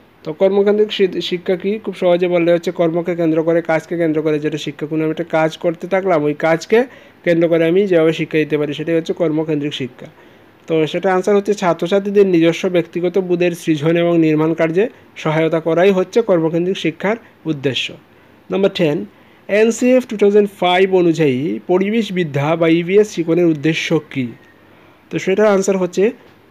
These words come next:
এনসিএফ টু থাউজেন্ড ফাইভ অনুযায়ী পরিবেশবিদ্যা শিক্ষণের উদ্দেশ্য হলো শিশুদের মনে তাদের পারস্পরিক পরিমণ্ডল সম্বন্ধে আগ্রহ এবং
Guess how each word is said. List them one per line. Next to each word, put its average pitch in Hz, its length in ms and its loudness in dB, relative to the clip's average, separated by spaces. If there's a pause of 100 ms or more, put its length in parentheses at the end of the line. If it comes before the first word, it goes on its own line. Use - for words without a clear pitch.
(240)
এনসিএফ 226 580 2
টু 277 100 -4
থাউজেন্ড 214 320 4
ফাইভ 190 260 2
অনুযায়ী 185 320 4
পরিবেশবিদ্যা 185 560 2
শিক্ষণের 175 300 -2
উদ্দেশ্য 165 420 -2
হলো 151 220 -2
শিশুদের 180 400 0
মনে 165 240 0
তাদের 180 340 0 (380)
পারস্পরিক 175 600 0
পরিমণ্ডল 180 520 4
সম্বন্ধে 190 400 0
আগ্রহ 165 440 2
এবং 190 380 4